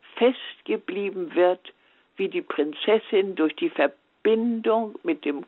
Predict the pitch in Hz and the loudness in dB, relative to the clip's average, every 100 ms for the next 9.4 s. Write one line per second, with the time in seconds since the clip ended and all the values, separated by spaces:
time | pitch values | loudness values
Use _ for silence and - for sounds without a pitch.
0 | - - 214 - - - - 160 - - | -2 0 0 -4 -20 -18 -6 -4 -4 -8
1 | - - - 196 196 190 180 165 156 - | -16 -16 -4 -2 -2 -8 -8 -8 -8 0
2 | 185 175 - - - _ _ - - - | 2 2 -2 -12 -14 _ _ -20 -20 -20
3 | - - 165 160 135 135 - - 180 180 | -8 -2 0 0 -2 -6 -6 2 4 4
4 | 165 - _ _ - 214 214 - - - | 2 -4 _ _ -4 -2 -2 -4 -8 -6
5 | 370 - _ - - _ _ _ _ - | -6 -10 _ -20 -20 _ _ _ _ 0
6 | 202 247 294 311 - _ _ _ 220 220 | 2 2 0 -4 -10 _ _ _ -8 -6
7 | 220 - 240 226 - _ _ 208 196 - | -6 -8 -8 -8 -12 _ _ 0 0 -2
8 | - 202 190 - 202 208 _ _ 165 160 | -14 -12 -10 -10 -10 -10 _ _ -8 -2
9 | 160 - - | -2 -2 -12